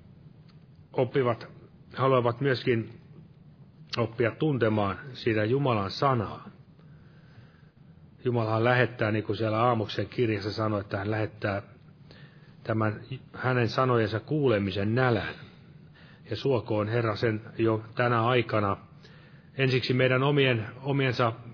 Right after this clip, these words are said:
keskuuteen, meidänkin sydämiimme, halu isota, janota vanhurskautta, halu siihen pyhitykseen, puhtauteen, hänen sanojensa oppimiseen, kuulemiseen.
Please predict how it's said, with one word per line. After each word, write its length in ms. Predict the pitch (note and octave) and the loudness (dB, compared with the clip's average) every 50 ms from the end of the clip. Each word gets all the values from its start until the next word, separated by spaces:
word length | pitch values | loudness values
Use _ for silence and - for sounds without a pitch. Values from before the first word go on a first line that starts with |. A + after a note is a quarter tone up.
| - - - | -20 -18 -2
keskuuteen, 800 | - C#3+ C#3+ C3 - - - C#3 B2 A#2 A2 A2+ A#2 A2 G#2+ G#2 | 2 2 2 2 0 -2 0 2 2 2 2 2 2 4 4 4
meidänkin 440 | A2+ B2 B2+ A#2+ A#2 G#2+ - - A2 | 4 2 2 2 2 0 0 -2 -2
sydämiimme, 800 | - - D3+ D#3 D#3 C3+ A#2+ A2+ A2 A2 G#2 G#2 G#2 G2+ G2+ F#2+ - - - - - - - - - - - - - | 0 0 2 4 4 4 4 4 4 2 2 2 2 0 0 -2 -4 -8 -18 -20 -20 -20 -20 -20 -20 -20 -20 -20 -20
halu 460 | - - B2+ C3+ C3+ C3+ B2+ A#2 - - - - - - - - - - - - - - - - - - - - | -4 0 4 4 6 6 4 4 0 -4 -12 -20 -20 -20 -20 -20 -20 -20 -20 -20 -20 -20 -20 -20 -20 -20 -4 -2
isota, 380 | D3 C#3 A#2+ C#3+ C3+ A#2 C3+ | 0 0 2 2 2 4 4
janota 420 | B2+ C3 C3+ C3+ C3 A#2+ B2 A#2 A#2 | 4 4 4 4 4 2 2 0 2
vanhurskautta, 800 | C#3 D3+ D#3 C3+ B2+ B2+ A2+ - - A#2+ A2+ G#2+ - - A#2+ | 2 2 4 4 4 2 2 0 0 0 0 0 0 -2 -4
halu 400 | G#2+ A#2+ B2+ B2 B2 A#2 A2+ A#2+ - - - | 0 0 2 2 2 2 0 -4 -10 -18 -6
siihen 240 | - - A2+ G#2+ | -2 -2 -2 -2
pyhitykseen, 880 | G#2+ - D3 C3+ B2+ A#2+ G#2 A#2 G#2 - - - A#2 G#2+ G#2 G2 F2+ - - - - - - - - - | -2 -2 0 2 2 2 2 0 -2 -2 -2 -2 0 0 0 0 -2 -6 -12 -20 -20 -20 -20 -20 -6 -4
puhtauteen, 880 | C#3 C3 A2+ - - - A2 G#2 G2+ - - G#2+ G#2 G2+ F#2+ F2+ - - - - - - - - - - | -4 -4 -4 -4 -2 0 0 2 0 0 0 0 0 0 0 -2 -6 -12 -16 -20 -20 -20 -20 -20 -20 -12
hänen 340 | - - B2+ C3 B2+ A#2 G#2+ | -2 0 0 2 2 2 2
sanojensa 580 | - C#3 C3+ B2+ A#2+ A2+ G#2+ G2+ F2 G#2+ G2+ | 2 0 2 2 2 2 2 0 0 0 -2
oppimiseen, 840 | G#2+ C3+ C#3 A#2 - - - A2 G2+ G2 F#2 - G#2 F#2+ F2+ E2+ E2 E2 - - - - - - | 0 0 -2 -2 -2 -2 -2 0 0 0 -2 -2 -4 -4 -4 -6 -10 -12 -18 -20 -20 -20 -16 -4
kuulemiseen. 800 | - D#3 D3+ C#3 B2 G#2+ G2+ F#2+ F#2 E2+ F2+ G2 F2 D#2+ D#2 - | -2 2 2 4 4 4 2 0 -2 -6 -8 -10 -10 -10 -14 -16